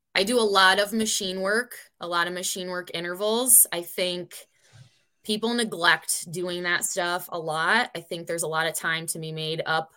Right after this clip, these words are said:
on those stations. And I also think, um, there's a lot of strength to be gained in those stations. So, yeah, I think we,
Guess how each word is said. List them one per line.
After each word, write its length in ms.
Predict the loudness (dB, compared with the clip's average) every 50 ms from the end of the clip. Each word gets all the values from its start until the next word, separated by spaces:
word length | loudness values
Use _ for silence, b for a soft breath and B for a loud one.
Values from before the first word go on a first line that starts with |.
| _ _
on 180 | -6 -6 -4 -4
those 260 | -4 -4 4 6 6 6
stations. 540 | 6 4 0 -2 -2 -4 -4 -4 -4 -4
And 120 | -4 -4 -2
I 80 | -2
also 320 | 0 0 0 0 0 -2 -2
think, 340 | -4 -6 -8 -8 -8 -10 -12 -18 -20 _ _ _ _ _ _ _ _ _ _ _ _ _ -6
um, 520 | -2 -2 0 0 -2 -4 -4 -6 -8 -10 -12 _ _ _ _ _ _
there's 160 | -6 -4 0 2
a 20 |
lot 120 | 4 4 4
of 60 | 2
strength 440 | 0 0 0 0 0 0 -2 -4 -6
to 60 | -6
be 100 | -6 -6
gained 400 | -6 -4 -4 -4 -6 -6 -6 -6 -6
in 140 | -6 -6
those 180 | -6 -4 -2 -2
stations. 680 | -2 -2 -2 -2 -4 -4 -6 -6 -6 -4 -2 -4 -4 -4 -8 _ _ _ _ _
So, 420 | -4 -4 -2 -2 -4 -4 -6 -6 -8 -10 -14 _ _ _ _ _ _ _ _ _ _ _ _
yeah, 300 | -4 -2 0 0 0 0
I 80 | 2 4
think 220 | 4 4 4 4
we, 200 | 2 0 0 -4